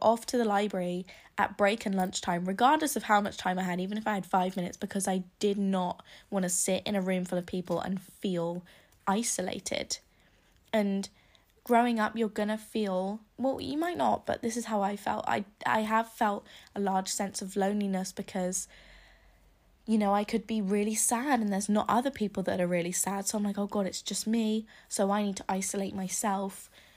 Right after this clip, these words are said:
Loneliness in your teenage years and growing up can also be found in, in friendships, toxic friendships, toxic relationships,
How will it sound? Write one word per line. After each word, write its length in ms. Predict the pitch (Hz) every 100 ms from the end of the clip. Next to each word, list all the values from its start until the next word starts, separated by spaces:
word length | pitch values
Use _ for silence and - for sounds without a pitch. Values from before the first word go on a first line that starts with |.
| - _
Loneliness 800 | 214 208 220 240 220 214 - - -
in 180 | 208 196
your 380 | 190 180 175
teenage 400 | 214 - 196 180
years 180 | 190 180
and 120 | 185
growing 260 | 180 180 185
up 140 | -
can 120 | - 208
also 200 | 262 240
be 100 | 202
found 320 | 190 185 185
in, 220 | 180 185 - _ _ _ -
in 420 | 196 180 180 185
friendships, 760 | - 208 196 - - - - -
toxic 380 | - 233 - -
friendships, 580 | 202 190 190 196 - -
toxic 380 | - - - -
relationships, 920 | 196 190 - 185 - - - - -